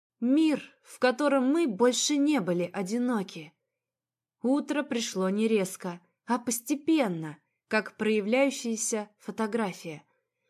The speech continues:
Сначала серый свет в щелях жалюзи, потом очертания комнаты,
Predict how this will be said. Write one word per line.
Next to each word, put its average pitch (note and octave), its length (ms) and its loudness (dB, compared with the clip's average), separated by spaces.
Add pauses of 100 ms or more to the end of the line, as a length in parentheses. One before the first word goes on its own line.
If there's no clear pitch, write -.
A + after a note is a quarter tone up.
(200)
Сначала B3 680 0
серый G3+ 480 0
свет G#3 480 -4
в - 60 -16
щелях A3+ 440 0
жалюзи, G3+ 720 -4 (440)
потом A#3+ 560 4
очертания A3+ 720 -2
комнаты, G3+ 800 -2